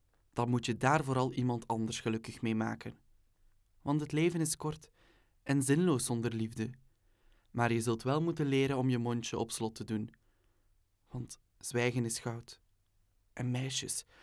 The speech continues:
jullie willen toch geen hoer zijn? En jongens, jullie willen toch geen teer op jullie kloten?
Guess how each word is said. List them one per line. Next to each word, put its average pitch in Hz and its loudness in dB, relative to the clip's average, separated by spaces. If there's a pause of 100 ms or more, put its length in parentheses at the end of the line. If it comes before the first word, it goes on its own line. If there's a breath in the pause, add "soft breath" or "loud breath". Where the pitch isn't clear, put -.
(300 loud breath)
jullie 160 2
willen 160 2
toch 160 -6
geen 147 2
hoer 160 4
zijn? 131 -2 (1120)
En 135 4
jongens, 120 2 (400 soft breath)
jullie 131 4
willen 123 4
toch - -8
geen 113 -2
teer 143 2
op 131 -6
jullie 117 -2
kloten? 117 -6